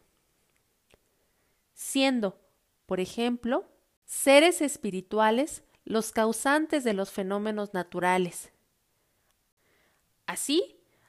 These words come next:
además del totemismo, esto se expresa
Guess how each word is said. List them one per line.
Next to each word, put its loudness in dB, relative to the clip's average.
además 4
del 4
totemismo, -4
esto 0
se 0
expresa 0